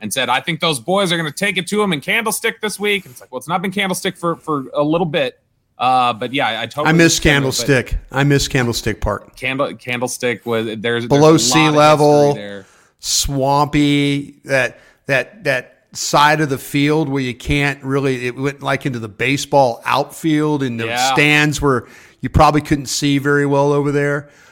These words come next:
Speaker 2: I, I will say this, um, as we get into this thought,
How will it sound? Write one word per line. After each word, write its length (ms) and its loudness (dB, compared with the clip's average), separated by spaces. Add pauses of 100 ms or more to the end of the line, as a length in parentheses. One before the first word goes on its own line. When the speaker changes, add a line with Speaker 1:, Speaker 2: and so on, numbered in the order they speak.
(180)
Speaker 2:
I, 140 2 (140)
I 40 2
will 160 0
say 240 0
this, 560 -2 (180)
um, 580 -4 (640)
as 180 -4
we 80 0
get 180 0
into 220 0
this 260 -4
thought, 500 -2